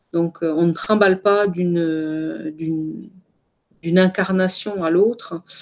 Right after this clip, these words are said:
L'âme ne garde pas, euh, en mémoire, ou si elle garde en mémoire, c'est uniquement, euh, c'est uniquement, euh, parce que ça sert, euh, ça sert à so-, à sa propre évolution.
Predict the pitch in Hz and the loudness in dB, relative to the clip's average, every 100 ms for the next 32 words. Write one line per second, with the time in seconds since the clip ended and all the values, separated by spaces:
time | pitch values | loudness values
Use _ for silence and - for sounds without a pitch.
0 | - - 214 202 202 180 175 185 185 196 | -20 2 6 6 4 2 2 2 2 0
1 | - 202 202 - _ _ _ _ - 165 | 0 -4 -4 -10 _ _ _ _ -6 -2
2 | 156 156 156 - 180 185 180 185 208 226 | -2 -2 -4 -2 4 6 6 4 4 0
3 | 233 190 175 - 180 175 185 190 185 180 | 0 -2 -2 2 4 4 2 2 0 0
4 | 175 175 196 220 226 - _ _ _ _ | 2 0 0 -2 -2 -8 _ _ _ _
5 | - 180 165 185 196 202 - 214 208 208 | -2 2 2 2 0 0 -4 -4 -4 -4
6 | 196 - 165 160 156 160 160 156 170 _ | -4 -2 -2 -2 -4 -6 -8 -10 -14 _
7 | _ _ _ - - _ _ - - 196 | _ _ _ -20 -20 _ _ -14 0 4
8 | 185 185 185 185 - 196 196 190 175 165 | 4 4 2 0 -2 -2 -2 -2 -2 -4
9 | 165 165 - - - - - - - _ | -4 -6 -8 -12 -16 -18 -18 -18 -18 _
10 | 190 - - 196 190 185 - 202 202 202 | -6 -4 -2 2 2 2 4 6 6 4
11 | 190 175 170 170 175 185 185 202 185 - | 0 0 0 0 -2 -4 -2 -2 -2 -2
12 | 190 160 165 180 - 202 - 170 175 185 | -4 -4 -4 -4 -2 -4 -2 -2 -4 -6
13 | - 160 | -8 -10